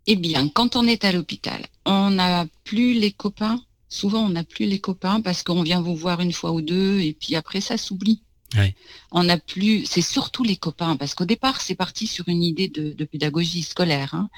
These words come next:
Speaker 1: Euh, c'est-à-dire, euh, continuer les cours avec les enfants, euh, les enseignants, il y en a pas partout dans les hôpitaux, donc, et les enseignants sur site ne se déplacent pas forcément à l'hôpital, donc c'était, c'était pénalisant pour certains,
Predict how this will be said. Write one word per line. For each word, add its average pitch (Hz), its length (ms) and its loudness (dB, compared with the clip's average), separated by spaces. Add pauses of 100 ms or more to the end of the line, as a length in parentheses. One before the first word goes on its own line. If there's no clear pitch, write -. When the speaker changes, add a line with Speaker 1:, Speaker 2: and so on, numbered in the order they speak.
(460)
Speaker 1:
Euh, 156 80 0
c'est-à-dire, 160 600 0
euh, 143 540 0
continuer 190 520 4
les 180 140 4
cours - 340 -4
avec 165 260 -2
les 160 220 -6
enfants, 185 580 -2 (420)
euh, 151 320 0
les 147 260 0
enseignants, 165 560 2
il 156 100 2
y 156 80 2
en 156 60 0
a 160 100 -8
pas 202 200 0
partout - 460 -4 (480)
dans 160 120 0
les 156 220 0
hôpitaux, 226 540 0
donc, 165 340 -2
et 175 100 4
les 160 240 -2
enseignants 160 520 -2
sur - 240 -8
site - 320 -10 (580)
ne 180 340 2
se 185 80 2
déplacent 185 380 2
pas 208 160 0
forcément 175 420 -4
à 165 100 -2
l'hôpital, 214 440 -4
donc 170 160 0
c'était, 156 480 -4
c'était - 280 -6
pénalisant 208 640 0
pour - 220 -6
certains, 156 460 -2